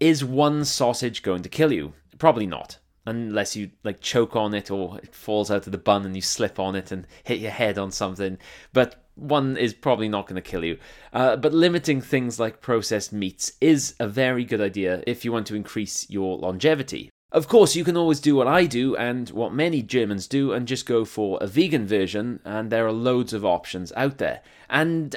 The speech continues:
as a previous avid meat eater, I can vouch that some plant-based sausages are just as good as the real thing. For example, soy bratwurst has become popular with Germans looking to cut meat out of their diet.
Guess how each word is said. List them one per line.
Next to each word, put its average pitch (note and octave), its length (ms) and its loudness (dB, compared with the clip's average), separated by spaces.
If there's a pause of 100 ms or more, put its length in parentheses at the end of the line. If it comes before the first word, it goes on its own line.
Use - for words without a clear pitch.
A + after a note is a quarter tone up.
as D3+ 180 2
a C#3+ 180 0
previous C#3+ 680 -2
avid B2+ 320 -2
meat B2 260 -6
eater, A#2+ 360 -2
I A#2 100 -2
can A#2 140 -6
vouch A2+ 320 -2
that G#2+ 160 -14
some B2 260 -4
plant-based A2 500 -6
sausages G2+ 600 -4
are G2 140 -10
just A2+ 340 -6
as G#2+ 100 -8
good D#2+ 280 -6
as F#2 160 -14
the F#2+ 80 -8
real D2+ 240 -6
thing. D#3 420 -4 (300)
For F#3+ 320 4
example, D3+ 640 4
soy F3 400 4
bratwurst C3 640 0
has C3+ 260 -2
become C3+ 400 -4
popular D3 560 2
with A#2 380 -2
Germans C3 580 2
looking A#2 360 -4
to - 100 -14
cut - 300 -6
meat C3+ 360 -2
out D3 220 0
of B2 80 -2
their A#2 140 -2
diet. C#3+ 580 -2